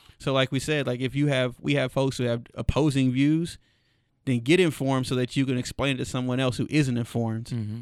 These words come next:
Speaker 1: That's what we're asking you to do. So at the beginning, you asked the, what is it that the, the fifty and above group can do to help the twenty and thirty year old group? That's that. You guys have the information that we don't have. So share that wisdom with us and show us how to.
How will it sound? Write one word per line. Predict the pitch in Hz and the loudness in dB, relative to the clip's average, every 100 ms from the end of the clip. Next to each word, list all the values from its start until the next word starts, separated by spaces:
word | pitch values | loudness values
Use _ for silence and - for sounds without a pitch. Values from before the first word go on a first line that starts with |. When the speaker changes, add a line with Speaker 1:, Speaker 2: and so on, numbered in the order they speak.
| - | -2
Speaker 1:
That's | 151 156 | -2 2
what | |
we're | 143 127 | 2 2
asking | 127 139 - | 2 2 0
you | 127 123 | -2 2
to | |
do. | 135 131 | 2 2
So | 135 127 123 | 0 -2 -4
at | - 131 | -8 -10
the | 131 | -8
beginning, | 127 139 170 147 | -6 -2 -2 -2
you | 135 135 | -2 0
asked | 123 120 120 - - - _ _ _ _ _ _ _ _ _ - | 0 -2 -6 -12 -18 -20 _ _ _ _ _ _ _ _ _ -4
the, | 135 123 117 113 - | 0 2 0 -2 -8
what | - 139 147 | -6 0 2
is | 135 | 4
it | 135 117 | 0 0
that | 127 123 | 0 0
the, | 123 123 117 - _ _ _ | -2 -2 -2 -8 _ _ _
the | 120 | -4
fifty | - 190 - 160 | 2 2 4 0
and | |
above | 147 151 147 143 | 2 0 -2 2
group | 156 156 | 2 2
can | - 139 | -2 -2
do | 135 151 | 2 2
to | 139 | 2
help | 131 147 135 - | 0 -2 -2 -4
the | 123 | -4
twenty | 117 - 151 143 | -2 -2 0 0
and | 143 | -2
thirty | 147 151 | -4 -2
year | 156 | -2
old | 156 151 | -2 0
group? | 165 165 - _ _ _ _ _ _ | 0 0 -2 _ _ _ _ _ _
That's | 160 214 | 2 2
that. | 135 196 123 | 2 2 0
You | - 185 | 0 4
guys | 185 160 | 6 6
have | 165 156 139 | 6 2 4
the | 139 | 4
information | 156 131 139 147 127 | 2 2 0 0 -2
that | 123 | -2
we | 120 | -2
don't | 123 151 131 | 0 0 0
have. | 123 117 123 - _ _ _ _ _ _ _ _ _ | -2 -4 -8 -14 _ _ _ _ _ _ _ _ _
So | 160 | 4
share | 139 - 180 | 4 4 2
that | 170 139 | 0 -2
wisdom | 135 185 165 | 0 0 2
with | 135 | 0
us | 131 | 0
and | 131 | -2
show | - 147 139 | 2 2 2
us | - | 2
how | 120 117 | 0 0
to. | - 185 120 120 | 4 6 6 2